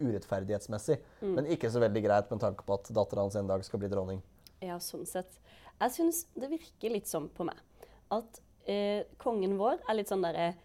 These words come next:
Speaker 2: man elsker han uansett hva han gjør, skjønner du? Sånn derre, kong Harald kunne gjort hva som helst, og jeg tror vi hadde unnskyldt det. At det hadde vært litt sånn derre, «Nei, men det var nok bare det og det, og bortforklarte litt.»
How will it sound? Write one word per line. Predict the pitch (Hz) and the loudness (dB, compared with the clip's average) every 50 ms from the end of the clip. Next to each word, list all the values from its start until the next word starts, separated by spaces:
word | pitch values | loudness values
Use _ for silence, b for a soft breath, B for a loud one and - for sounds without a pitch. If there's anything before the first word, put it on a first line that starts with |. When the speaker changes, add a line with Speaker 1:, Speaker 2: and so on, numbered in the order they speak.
| b b b b b _ - | b b b b b _ -4
Speaker 2:
man | - 214 202 - | 0 0 0 0
elsker | - 208 185 165 - - - - 143 | -2 -4 -4 -4 -8 -10 -8 -4 -2
han | 160 165 165 | 0 0 0
uansett | - - 185 175 160 160 160 - 160 - - - | 0 -2 -2 0 0 -2 -2 -6 -10 -12 -10 -8
hva | - 170 | -6 -6
han | 170 - | -6 -6
gjør, | - - | -8 -6
skjønner | - - 175 147 165 214 | -6 -4 -2 0 2 2
du? | 220 | 4
Sånn | 214 190 196 | 4 4 4
derre, | 185 180 175 180 190 180 - - B B B B B B B - | 4 4 4 2 2 2 0 -2 B B B B B B B -2
kong | 214 220 220 | 0 0 2
Harald | 226 196 180 196 208 | 2 2 2 0 0
kunne | - 214 202 196 | 0 2 2 2
gjort | 190 190 - 185 | 2 2 -2 -6
hva | 170 160 - - - | -4 -2 -2 -2 -4
som | - - 185 | -2 0 0
helst, | 175 170 165 - - | 2 0 0 0 0
og | 185 | 0
jeg | 170 - | 0 2
tror | - 185 180 | 2 2 2
vi | 175 170 | 2 0
hadde | 175 175 170 | 0 0 -2
unnskyldt | 160 151 - - - - 170 - | -4 -6 -6 -6 -6 -6 -4 -2
det. | - 180 - - - | -2 -2 -2 -2 0
At | - 233 | 0 2
det | - 185 | 4 4
hadde | 190 185 | 6 6
vært | 180 165 - | 4 4 4
litt | 175 170 - - | 0 -2 -2 -2
sånn | 180 180 | -2 -2
derre, | 170 - - 170 - B B B B B B B | -2 -4 -6 -8 -8 B B B B B B B
«Nei, | 160 165 175 185 185 | -2 -2 0 0 0
men | 175 180 180 180 | 2 2 0 2
det | 185 180 | 2 2
var | 175 165 | 2 2
nok | 175 190 185 - | 2 0 0 0
bare | 196 180 185 | 0 0 0
det | 180 170 - 165 160 165 | 0 -2 -2 -2 -2 -2
og | 170 165 | 0 2
det, | 165 160 | 2 2
og | 160 160 | 2 0
bortforklarte | 156 156 - - - - - - - - - - | -2 -4 -6 -8 -12 -10 -10 -10 -10 -10 -8 -8
litt.» | 135 165 - | -8 -8 -10